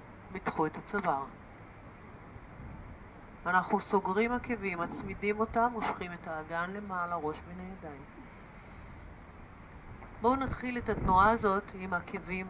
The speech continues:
עם תנועה של האגן למעלה. אז בכלב המביט מטה, או העומד כלב מביט לאחור, אותו דבר, להרים עקבים, לדחוף את הגוף קדימה, כתפיים קדימה, ומיד אנחנו עם ידיים ישרות נעגל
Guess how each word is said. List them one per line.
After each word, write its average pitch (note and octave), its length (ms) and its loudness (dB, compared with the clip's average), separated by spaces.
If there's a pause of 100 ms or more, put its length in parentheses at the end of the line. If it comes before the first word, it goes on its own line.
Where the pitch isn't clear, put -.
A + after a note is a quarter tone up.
(160)
עם F#3+ 100 -8 (120)
תנועה F3+ 240 6
של G3+ 200 4
האגן E3+ 520 4
למעלה. D#3+ 440 4 (640)
אז F3+ 120 -2 (100)
בכלב B3 460 6
המביט B3 460 4
מטה, G#3 480 8 (1040)
או F3 160 8
העומד E3 240 6 (160)
כלב G3+ 220 4
מביט G3+ 320 0
לאחור, G3 640 6 (680)
אותו - 200 0
דבר, F#3 480 6
להרים F3 440 2
עקבים, G#3 680 -2 (640)
לדחוף B3+ 480 6
את C#4+ 120 -2
הגוף B3+ 340 4
קדימה, A3 600 2 (1200)
כתפיים G3+ 640 8
קדימה, A3+ 640 0
ומיד G#3+ 880 10
אנחנו F3 280 0
עם F3 80 0
ידיים F#3 360 8
ישרות G3 640 4
נעגל E3 500 2